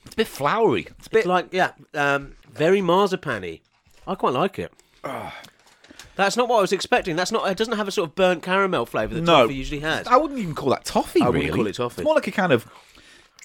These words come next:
Speaker 1: caramel.
Speaker 2: It, it's like a watery marzipan.
Speaker 1: Mm.
Speaker 2: Do you know what I mean?
Speaker 1: Yeah, uh, two.
Speaker 2: Very
Speaker 1: It wasn't
Speaker 2: almondy.
Speaker 1: unpleasant, but I
Speaker 2: Um,
Speaker 1: couldn't eat any more of that.
Speaker 2: I'll give it two and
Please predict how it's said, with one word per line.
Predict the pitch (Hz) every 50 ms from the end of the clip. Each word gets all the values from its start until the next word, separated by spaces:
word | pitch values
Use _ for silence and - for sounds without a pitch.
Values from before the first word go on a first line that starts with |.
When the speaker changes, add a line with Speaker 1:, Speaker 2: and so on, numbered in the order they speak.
| -
Speaker 1:
caramel. | - - - - 131 143 175 196 220 226 226 240 262 294 320
Speaker 2:
It, | 330
it's | 339
like | 196 180 - -
a | 170
watery | 156 139 135 143 180 208 208 202 - - - 196 180 175 170 160 160 160 165 - - _ _ _ _ _ _ _ _ _ -
marzipan. | 165 170 175 185 180 160 160 139 117 107 92 82 80 76 95 85 80 78 80 78 80 82
Speaker 1:
Mm. | 85 87 90 90 87 85 80 76 69
Speaker 2:
Do | 67 - - - - - -
you | 151
know | 175 185
what | 208 233
I | 240
mean? | 175 104 - - -
Speaker 1:
Yeah, | 208 220 220 208 196 - 202
uh, | 208 233 226 214 214 214 208 196
two. | - - - 190 190 202 202 196 - _ _ _ _ -
Speaker 2:
Very | 175 190 190
Speaker 1:
It | 147 170
wasn't | 180 185 208 233 226 226 226
Speaker 2:
almondy. | 220
Speaker 1:
unpleasant, | 190 - - 214 233 214 - 165 135
but | 147 143 139
I | 156 175 175 180
Speaker 2:
Um, | 180 175 170
Speaker 1:
couldn't | 180 165 160 156
eat | 156
any | 147 147 143
more | 131 143 151 131
of | 98
that. | 104 117 127 - -
Speaker 2:
I'll | 143
give | 135 151 139
it | 135 -
two | - 139
and | 131 123 117 113 101